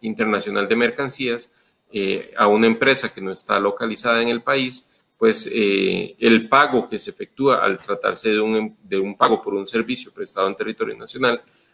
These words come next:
al menos en la po-, en la porción de ese, de ese, de ese, de ese servicio que se está prestando, eh, pues tiene una incidencia porque se está generando a partir de una actividad que se, se desarrolló en el país.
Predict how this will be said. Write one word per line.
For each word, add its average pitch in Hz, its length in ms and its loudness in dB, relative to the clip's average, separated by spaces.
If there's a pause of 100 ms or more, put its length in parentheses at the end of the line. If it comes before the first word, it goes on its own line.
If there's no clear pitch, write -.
(120)
al 101 160 -2
menos 101 340 2
en 113 80 2
la 107 140 4
po-, 110 180 0
en 107 140 4
la 98 100 0
porción 117 560 2
de 98 100 4
ese, - 280 -4
de 98 160 -6
ese, 104 560 -4 (720)
de 98 120 2
ese, 113 200 0 (400)
de 104 60 0
ese - 160 -2
servicio 120 420 -2
que 95 80 -2
se 92 80 0
está - 240 -2
prestando, 120 560 0 (540)
eh, 98 560 2 (360)
pues 113 220 2
tiene 117 240 6
una 127 140 4
incidencia 117 580 4
porque - 260 -6
se 98 120 -10
está 98 240 0
generando 107 640 2 (240)
a - 120 -6
partir 110 400 0
de 113 120 4
una 107 360 2
actividad 117 640 2
que 117 80 -8
se, 98 140 -10
se - 240 -6
desarrolló 92 500 -4
en 92 80 -8
el - 60 -14
país. - 400 -20